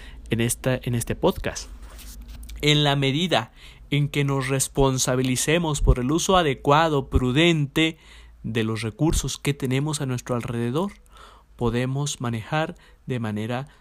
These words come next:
sustentable, preservar la integridad del planeta y la exis-, y prolongar la existencia de los mismos,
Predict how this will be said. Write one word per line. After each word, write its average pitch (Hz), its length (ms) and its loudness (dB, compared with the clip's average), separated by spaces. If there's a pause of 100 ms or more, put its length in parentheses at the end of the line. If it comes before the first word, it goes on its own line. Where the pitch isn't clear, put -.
sustentable, 117 1000 -4 (320)
preservar 143 880 2
la 180 120 0
integridad 131 800 0
del 170 180 0
planeta 147 520 0 (400)
y 185 160 4
la 175 240 4
exis-, 156 520 -2 (100)
y 170 140 0
prolongar 151 720 2
la 185 140 0
existencia 185 960 0
de 127 100 0
los 107 240 -4
mismos, 113 520 -4